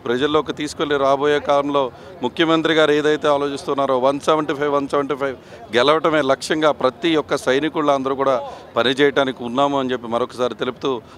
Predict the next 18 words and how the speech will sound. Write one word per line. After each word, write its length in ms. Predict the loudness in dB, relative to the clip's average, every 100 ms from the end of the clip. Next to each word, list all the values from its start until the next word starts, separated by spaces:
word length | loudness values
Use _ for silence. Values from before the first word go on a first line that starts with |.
| 0 2
ఆపుబాబు 540 | 2 2 2 2 0 2
నాటకం 360 | 2 2 0 0 -6 -18 -8 0
జగనన్నే 440 | 2 2 2 0 0 0
మా 40 | 0
నమ్మకమని 500 | 0 2 2 2 0 -4 -10 -12 -4
ఈరోజు 240 | 0 2 0
ముఖ్యమంత్రి 420 | -2 -2 -2 -2 -2
గారి 120 | -2 -2
ప్రసంగంతో 520 | -2 -4 -4 0 0 0 -6 -4 -2
ప్రతి 220 | 2 2 2
ఒక్క 100 | 2 4
వైఎస్ఆర్ 460 | 2 2 -2 0
కాంగ్రెస్ 320 | -4 -4 -4 -4
పార్టీ 220 | -4 -2 0
కార్యకర్తకి 580 | 0 0 -4 -6 -6 -4
కూడా 160 | 0 0 -2 -10 -4 -2
రెట్టింపు 420 | 0 0 2 2 2
బలంతో, 360 | 2 0 -2